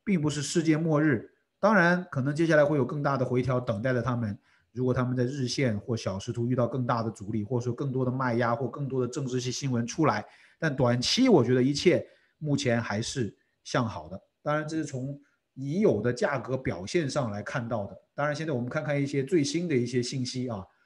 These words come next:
比方说这个 Vault A D D Tick，每天我们看的资金流很强，买量，纳斯达克跟纽交所的买量今天都是向上的。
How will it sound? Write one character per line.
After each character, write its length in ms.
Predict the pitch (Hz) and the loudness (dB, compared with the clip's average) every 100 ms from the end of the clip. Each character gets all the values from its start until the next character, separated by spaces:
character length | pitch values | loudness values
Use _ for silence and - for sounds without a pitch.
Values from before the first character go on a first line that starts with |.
| _ - | _ -8
比 80 | |
方 140 | 117 131 | -4 -4
说 160 | 139 | -4
这 80 | 135 | -2
个 80 | 127 | -4
Vault 360 | 120 160 123 113 | 0 2 4 2
A 160 | 131 139 | 0 -2
D 120 | 135 | -2
D 120 | 135 | -4
Tick， 260 | - 143 120 | -2 -4 -4
每 100 | 107 | -6
天 160 | 131 | -4
我 60 | 117 | -4
们 100 | 117 | -4
看 240 | 143 123 | -4 -4
的 200 | 120 104 - _ _ | -4 -6 -10 _ _
资 120 | - 156 | -10 -6
金 140 | 165 | -2
流 320 | 131 127 143 - _ _ _ | 2 2 0 -6 _ _ _
很 180 | - 135 | -8 -6
强， 400 | - 131 156 180 _ _ _ _ _ _ - | -2 -2 -2 -6 _ _ _ _ _ _ -8
买 200 | 123 131 | -2 2
量， 400 | 180 127 - - | 2 2 -6 -8
纳 120 | 147 | -4
斯 120 | 143 143 | 0 0
达 160 | 143 | 0
克 360 | 143 160 120 - | 0 0 0 -2
跟 180 | 147 143 | -2 0
纽 140 | 135 | -2
交 180 | 120 139 | 0 0
所 220 | 143 120 | 0 -4
的 100 | 117 | -4
买 220 | 131 110 110 | -4 -4 0
量 280 | 117 117 - _ _ _ _ | 0 -2 -14 _ _ _ _
今 160 | 143 143 | -8 -4
天 160 | 139 | -2
都 80 | 139 | -4
是 80 | 135 | -4
向 220 | 151 127 | -4 -4
上 260 | 143 123 | -4 -4
的。 120 | 101 | -6